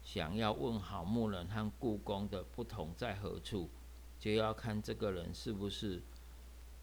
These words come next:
提供足以满足羊的牧草。属耶稣基督并领受呼召的牧人，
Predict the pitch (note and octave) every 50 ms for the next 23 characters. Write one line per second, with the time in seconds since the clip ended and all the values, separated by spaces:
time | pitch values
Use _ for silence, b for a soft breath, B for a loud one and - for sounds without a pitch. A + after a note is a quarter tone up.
0 | - - - - G#2 G2+ G#2+ G#2+ - B2+ A#2 A2+ A2+ A#2+ A#2 A#2 - G2 F#2+ A#2
1 | B2 A2 G2+ F#2+ F2+ F2+ - F#2+ E2+ E2+ F2 E2+ - F2+ F2 F2+ F#2+ G#2 G#2 G2
2 | F2+ E2 F#2 G2+ - G#2 F2+ F#2 G#2+ B2 A2+ F#2 - - - - - - - -
3 | - - - - - - - - - - - - - - - - A2 G2 F#2+ G#2
4 | A2+ A#2 A#2+ A#2+ - C#3 C3 B2 - - A#2+ A2+ - - A2+ G#2+ A2 A2+ - -
5 | C3+ A#2+ A2 G#2+ F#2+ - - - - - - - - - G2 G2 F2+ E2+ F2+ F#2+
6 | - C#3+ B2+ A2 G#2 G#2 A2 A2 G#2+ G#2+ - A2+ G#2+ G#2 G#2+ G2+ G2+ F#2+ G2+ A2+
7 | A2+ G#2 F#2 F2 D#2+ E2+ F2